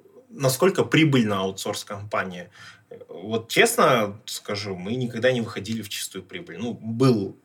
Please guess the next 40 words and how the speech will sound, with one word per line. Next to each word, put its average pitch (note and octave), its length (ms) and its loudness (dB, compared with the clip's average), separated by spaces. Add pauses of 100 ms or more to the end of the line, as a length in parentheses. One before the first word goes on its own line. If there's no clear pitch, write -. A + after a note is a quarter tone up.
(140)
момент, G#2+ 420 0
когда G2 280 -4
была G2+ 340 -2
чистая - 360 -8
прибыль, - 360 -6 (260)
а - 60 -10
так E3+ 200 6
мы A2+ 160 -4
практически - 400 -8
всегда A#2 320 0
работаем G#2 520 -4
в G2+ 80 -12
ноль. D3+ 260 0 (1000)
И C3 80 -2
я A#2 240 2
бы A2+ 80 -4
не A#2+ 60 -4
сказал, B2+ 260 6
что - 160 -4
это G2+ 100 -12
какой-то, G#2 440 -6 (500)
э, G#2 180 0 (160)
прибыльный B2 520 4
бизнес, B2+ 600 0
э, F#2+ 200 -4
с F#2 180 -8
дикой, G2 640 -2
э, E2 260 -10
маржинальностью, G#2+ 1000 0
да, G#2 180 -2
там, F#2+ 240 -8
что F2+ 480 -12 (280)
это A2 280 -6
как-то G2+ 340 -2
заинтересует F2+ 920 -8
инвестора. F2+ 760 -10
Вот F#2 280 -12
я G2 160 2
не A2 120 2
знаю. E2+ 420 -4